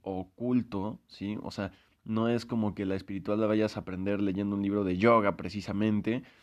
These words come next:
o vayas, eh, cambiando tu dieta. No tiene que ver con eso, si bien es parte de un proceso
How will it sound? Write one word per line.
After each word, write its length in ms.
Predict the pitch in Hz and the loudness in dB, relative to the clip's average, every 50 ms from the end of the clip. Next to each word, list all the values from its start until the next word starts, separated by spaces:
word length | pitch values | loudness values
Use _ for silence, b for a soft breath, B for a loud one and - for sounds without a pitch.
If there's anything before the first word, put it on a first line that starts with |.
| B B _ | B B _
o 140 | - 98 95 | -8 0 4
vayas, 420 | 104 107 107 107 107 101 92 - | 6 6 8 8 6 6 4 2
eh, 260 | 110 101 101 101 95 - | 0 2 2 2 2 2
cambiando 420 | 107 104 104 107 104 104 104 95 | 2 2 4 4 4 4 2 0
tu 140 | - 98 95 | 0 -2 2
dieta. 500 | 98 104 117 120 - - 107 110 123 - | 4 4 4 4 2 0 0 0 0 -4
No 300 | - 98 107 104 110 110 | -6 -4 -2 0 0 -2
tiene 280 | - - 117 113 117 110 | -2 -4 -6 -6 -6 -4
que 100 | 107 101 | -4 -4
ver 160 | 104 107 104 | -4 -4 -4
con 180 | - 107 104 104 | -6 -6 -4 -2
eso, 440 | 107 107 104 - 123 131 143 - - | -2 -2 -2 -4 -6 -6 -6 -8 -10
si 180 | - - 101 98 | -10 -8 -6 -2
bien 280 | 101 110 117 117 - - | 0 2 0 0 -2 -4
es 220 | 107 104 - - | -6 -6 -6 -8
parte 480 | - _ 131 131 143 151 151 - 143 120 | -6 _ 4 4 6 4 4 0 -2 -2
de 60 | 117 | 0
un 140 | 123 131 127 | 0 -2 -2
proceso 560 | - - 101 - - 104 101 - 117 131 131 | -2 -2 -2 -2 -2 -4 -4 -2 -4 -4 -4